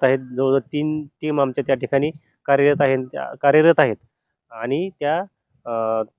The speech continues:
चांगल्या पद्धतीने त्या ठिकाणी काम करत आहे. कुणालाही कळलं, अ, दिसल्यास, आढळल्यास तात्काळ कॉल करा. आमची टीम ड्रोनमार्फतही त्याचा मागोवा घेत आहे.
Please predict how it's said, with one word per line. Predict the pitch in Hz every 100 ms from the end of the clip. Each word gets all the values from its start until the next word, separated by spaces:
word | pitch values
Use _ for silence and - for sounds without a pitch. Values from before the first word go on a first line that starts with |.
| -
चांगल्या | 139 139
पद्धतीने | 135 139 127 139
त्या | 131 131
ठिकाणी | 127 123
काम | 131 123
करत | 135 123
आहे. | 131
कुणालाही | 139 139 131 139
कळलं, | - 139 131
अ, | 131 127 120 120 -
दिसल्यास, | 123 120 - 143 -
आढळल्यास | 127 127 143 - _ _ 135
तात्काळ | 131 147 143 -
कॉल | 139 135 -
करा. | 127 143 - _ _
आमची | 123 120
टीम | 123 147 151
ड्रोनमार्फतही | 123 147 143 143 - 135 151
त्याचा | 147 131 139 127
मागोवा | 131 123 127
घेत | 127 131 131
आहे. | 120